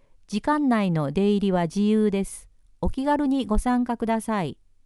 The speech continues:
新型コロナウイルス感染症の拡大防止のため、中止になる場合があります。場所、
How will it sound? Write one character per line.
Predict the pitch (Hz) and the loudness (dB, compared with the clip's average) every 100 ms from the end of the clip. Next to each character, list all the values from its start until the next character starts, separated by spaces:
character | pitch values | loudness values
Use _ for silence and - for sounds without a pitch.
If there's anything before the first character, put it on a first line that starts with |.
| _ - _ - _ _ - _ _ - | _ -20 _ -20 _ _ -20 _ _ -20
新 | - 277 294 | -6 -4 0
型 | 294 285 277 | 0 -2 -2
コ | 277 | 0
ロ | 277 | 2
ナ | 277 277 | 2 2
ウ | |
イ | 254 | 2
ル | 190 | 0
ス | - 160 | -2 -6
感 | - 233 254 | -2 0 0
染 | 285 277 | 0 0
症 | 262 254 247 | 2 2 2
の | 233 233 | 0 -2
拡 | 226 226 | -4 -2
大 | 269 277 262 | 0 2 2
防 | 269 269 | 2 0
止 | - | 0
の | 262 | -2
た | 247 240 | 0 0
め、 | 240 240 - _ _ - | 0 -2 -10 _ _ -12
中 | - 285 | -2 0
止 | 294 285 | 0 -2
に | 302 | -2
な | 302 302 | 0 0
る | 202 | 2
場 | 175 180 | 2 0
合 | 175 | 0
が | 170 | -2
あ | 165 | -2
り | 156 | -2
ま | 160 160 | -4 -6
す。 | - - _ _ - - - - - _ _ _ _ - | -10 -20 _ _ -20 -20 -20 -20 -20 _ _ _ _ -6
場 | 196 226 | -2 0
所、 | 254 233 | 2 0